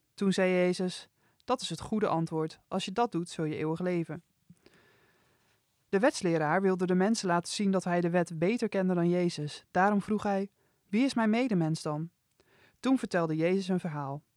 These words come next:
Hij zei: Een man reisde van Jeruzalem naar Jericho, maar onderweg werd hij door rovers overvallen. Ze pakten alles van hem af, ook zijn kleren. Ze sloegen hem half dood en lieten hem liggen. Toevallig kwam er een priester langs.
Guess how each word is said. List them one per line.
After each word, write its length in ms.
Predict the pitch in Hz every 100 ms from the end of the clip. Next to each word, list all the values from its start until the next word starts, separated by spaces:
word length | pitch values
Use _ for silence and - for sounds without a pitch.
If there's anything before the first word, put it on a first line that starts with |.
| _
Hij 120 | 190 196
zei: 360 | 196 196 202 _ _ - - _
Een 200 | - 175
man 260 | 175 247 240
reisde 360 | 185 226 -
van 160 | 220 175
Jeruzalem 480 | 160 185 - 196 175
naar 120 | 165
Jericho, 580 | 170 185 160 156 151 156 _ _ -
maar 140 | 175
onderweg 460 | 185 185 180 226 -
werd 160 | 185
hij 100 | 175
door 240 | 170 170 170
rovers 340 | 196 214 196
overvallen. 600 | 185 170 165 165 151 160 _ _ _ _ _
Ze 160 | - -
pakten 360 | - 220 - -
alles 260 | 220 247
van 120 | - 190
hem 100 | -
af, 340 | 147 - - _ _ -
ook 220 | 208 -
zijn 160 | 190
kleren. 480 | 175 156 151 151 160 _ _
Ze 160 | - 180
sloegen 300 | 202 196 202
hem 140 | 185
half 240 | 185 190
dood 380 | 190 202 156 - _
en 140 | 170
lieten 240 | 170 175 170
hem 140 | 165
liggen. 400 | 180 202 156 151 _ _ _ _ _ - _ _ -
Toevallig 460 | 208 - 254 190 -
kwam 220 | 214 196
er 60 |
een 100 | 196
priester 380 | - 226 - 160
langs. 380 | 143 143 151